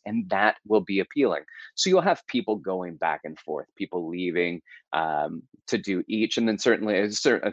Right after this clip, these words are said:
to do one, the other, and then certainly people with enough money are going to say, "Well, not only am I going to be at this large gym that has multiple offerings, but I'm gonna do a few classes at the boutiques because I love this instructor,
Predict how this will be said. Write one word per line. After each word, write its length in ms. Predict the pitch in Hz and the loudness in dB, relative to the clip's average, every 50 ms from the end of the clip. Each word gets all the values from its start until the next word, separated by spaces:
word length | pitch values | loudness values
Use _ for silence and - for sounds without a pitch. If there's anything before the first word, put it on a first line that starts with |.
| - - | -2 -2
to 100 | 123 117 | 0 0
do 140 | 101 117 | 2 2
one, 420 | 104 98 104 101 98 95 98 92 80 | 0 0 0 2 2 2 0 0 0
the 140 | 101 107 123 | 4 6 6
other, 240 | 156 156 123 117 | 6 6 6 4
and 120 | 113 113 123 | 2 2 0
then 120 | 120 113 | -2 -2
certainly 320 | - - 131 87 101 107 95 | -2 -2 -4 -2 -4 -6 -6
people 320 | - 107 98 92 95 90 | -4 -6 -6 -4 -4 -6
with 160 | 82 90 87 | -6 -6 -6
enough 260 | 92 87 90 85 - - | -6 -4 -6 -6 -6 -4
money 440 | 98 120 139 117 104 98 95 - _ _ - - - - | -2 0 0 0 0 -2 -4 -6 _ _ -20 -12 -6 -4
are 100 | 101 110 | -2 -2
going 220 | 90 101 98 92 | -2 -2 -4 -4
to 80 | 90 82 | -6 -6
say, 400 | - - 90 87 87 87 87 80 _ _ _ _ - | -4 -2 0 0 2 0 -2 -4 _ _ _ _ -8
"Well, 180 | 92 92 92 | -6 -4 -4
not 260 | 95 101 113 113 - - - | 0 2 2 2 2 0 -4
only 420 | 113 117 117 110 107 104 98 - - | -4 -4 -2 -2 -4 -4 -4 -6 -6
am 160 | 98 98 95 | -6 -4 -4
I 100 | 95 92 | -4 -4
going 220 | 80 95 95 92 | -4 -6 -6 -6
to 60 | 90 82 | -8 -8
be 140 | 76 90 | -8 -8
at 120 | 87 85 - | -8 -8 -6
this 200 | 95 90 - - 85 78 | -8 -8 -8 -8 -6 -2
large 420 | - 92 90 87 87 90 - - - 104 | 0 2 2 2 0 -2 -4 -8 -8 -4
gym 340 | 98 147 165 160 156 156 135 | 0 4 4 4 4 4 4
that 140 | 113 - | 2 2
has 280 | 92 101 95 92 87 - | 0 -2 -4 -4 -4 -4
multiple 420 | 101 98 95 - - - 98 98 | -6 -6 -8 -6 -6 -4 0 4
offerings, 480 | 107 110 107 - - 101 98 95 92 - | 6 6 4 4 2 -4 -6 -6 -8 -10
but 120 | - 98 90 | -10 -8 -8
I'm 100 | 87 90 | -8 -8
gonna 160 | 90 90 87 - | -10 -12 -10 -8
do 100 | 90 87 | -8 -8
a 140 | 85 - - | -8 -8 -6
few 120 | - 120 120 | -6 -6 -4
classes 480 | - - 117 104 101 101 - 101 95 - | 0 2 2 2 2 0 -4 -6 -8 -6
at 100 | 92 - - | -8 -8 -10
the 80 | 90 - | -14 -12
boutiques 560 | - 85 - - - 131 123 - - - - - | -12 -12 -10 -6 -4 -4 -4 -4 -6 -12 -14 -10
because 240 | - - - 92 - | -10 -6 -6 -4 -4
I 60 | 90 | -2
love 200 | 87 82 80 80 - | -2 -2 -2 -4 -4
this 160 | - 82 - - | -8 -16 -16 -16
instructor, 540 | - - - - 117 107 - - 110 104 | -14 -6 -2 0 0 2 2 0 -2 -2